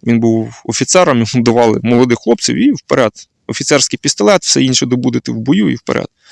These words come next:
І він вижив. Наприклад, чому він вижив? Тобто він з позиції воїна, бо він першим не стріляв ніколи.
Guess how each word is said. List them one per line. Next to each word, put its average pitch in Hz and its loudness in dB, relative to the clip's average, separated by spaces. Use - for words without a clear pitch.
І - -2
він 156 4
вижив. 139 2
Наприклад, - -6
чому 151 2
він 131 0
вижив? 233 2
Тобто - -6
він 165 2
з - -2
позиції 135 0
воїна, 139 2
бо 113 -4
він 131 -2
першим - -2
не 135 -2
стріляв 147 0
ніколи. 120 -2